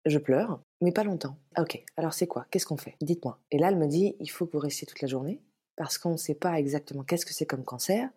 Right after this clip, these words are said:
comment il faut le traiter, et cetera. Donc, si c'est possible pour vous, est-ce que vous pouvez rester ? » Je dis, « Pas évidemment. Je, <laughs> non, non, j'ai plein d'autres trucs à faire. » Non, non. J'ai dit, « Écoutez, bien sûr, on enquille tout de suite. » J'annule tout ce que j'avais à faire dans la journée. Je reste ici. J'enchaîne les, les examens. Le fait d'être toute seule aussi m'a permis, euh, d'affronter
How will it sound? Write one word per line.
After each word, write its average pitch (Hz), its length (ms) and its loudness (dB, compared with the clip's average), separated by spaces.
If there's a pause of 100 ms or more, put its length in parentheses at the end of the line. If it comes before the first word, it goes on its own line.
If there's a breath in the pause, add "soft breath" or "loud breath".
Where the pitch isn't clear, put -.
(100)
comment 190 220 2
il 175 80 0
faut - 120 0
le 147 40 -6
traiter, 143 300 0
et 220 60 2
cetera. 185 320 2
Donc, 208 240 0
si - 180 -4
c'est 190 100 -2
possible 170 280 -6
pour 170 120 2
vous, 190 140 0
est-ce 302 100 -2
que - 100 -10
vous 208 40 -8
pouvez 196 140 4
rester ? » 240 400 0
Je - 80 -20
dis, « - 100 -20
Pas 131 80 -2
évidemment. 139 460 -2 (100)
Je, - 140 -14
<laughs> - 500 2
non, 226 60 2
non, 254 100 4
j'ai 202 140 2
plein 285 160 4
d'autres 294 160 0
trucs 262 160 4
à 220 80 6
faire. » 240 500 4
Non, 190 120 -4
non. 143 60 -6 (100)
J'ai 156 100 -2
dit, « 147 120 -4
Écoutez, 160 240 0
bien 165 160 6
sûr, 202 200 2
on 170 80 6
enquille 147 240 2
tout 170 100 2
de 170 60 2
suite. » 220 280 4
J'annule 156 220 4
tout 170 120 -8
ce - 60 -6
que - 80 -2
j'avais 156 180 4
à 147 60 2
faire 147 140 -4
dans 139 100 -2
la 135 100 0
journée. 135 360 0
Je 151 140 2
reste 151 260 2
ici. - 320 0
J'enchaîne 185 400 2
les, 156 240 6
les 143 180 0
examens. 147 380 0
Le 196 60 0
fait 247 240 0
d'être 208 100 2
toute - 160 -8
seule 196 160 4
aussi 302 320 6 (320 loud breath)
m'a 160 300 2
permis, 196 680 6
euh, 151 180 4 (140)
d'affronter 160 720 -2